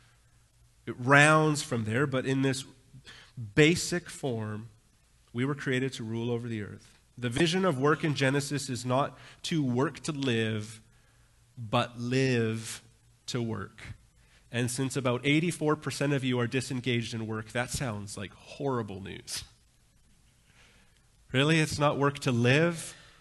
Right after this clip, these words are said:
Work, get that done with, get it over with, so then I can really live. It's actually live to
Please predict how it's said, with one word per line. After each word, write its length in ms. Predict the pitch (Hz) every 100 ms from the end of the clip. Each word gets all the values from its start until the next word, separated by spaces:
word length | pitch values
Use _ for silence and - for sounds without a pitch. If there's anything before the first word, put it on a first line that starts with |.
| _ _ _ -
Work, 380 | 117 147 165 -
get 180 | - 139
that 240 | 123 120
done 240 | 107 123 147
with, 220 | 156 156
get 140 | 127
it 100 | 117
over 300 | 117 127 151
with, 180 | 156 160
so 140 | - 117
then 160 | 117
I 60 | 131
can 240 | 113 107
really 320 | 110 131 151
live. 380 | 156 160 180 170
It's 180 | - -
actually 380 | 135 135 139 120
live 480 | 113 113 131 165 -
to 140 | 117